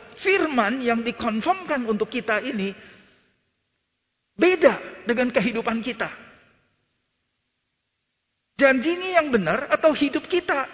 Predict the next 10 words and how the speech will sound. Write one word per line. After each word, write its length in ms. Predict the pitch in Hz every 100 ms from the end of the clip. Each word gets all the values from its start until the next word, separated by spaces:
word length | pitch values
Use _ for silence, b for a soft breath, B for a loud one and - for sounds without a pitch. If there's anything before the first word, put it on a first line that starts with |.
| 240
yang 400 | 240 247 214 - - - _ _ _ -
yang 360 | 254 247 247 214 -
tidak 240 | 302 269 208
benar, 280 | 233 208 - -
saudara 200 | - 160 151
sekalian. 440 | - 160 147 139 - - _ _ _ _ _ _ _ _ _ _ _ _ _
Jadi 140 | 269 349
kita 340 | 359 359 392
ada 140 | 370 349
kurang 340 | 349 359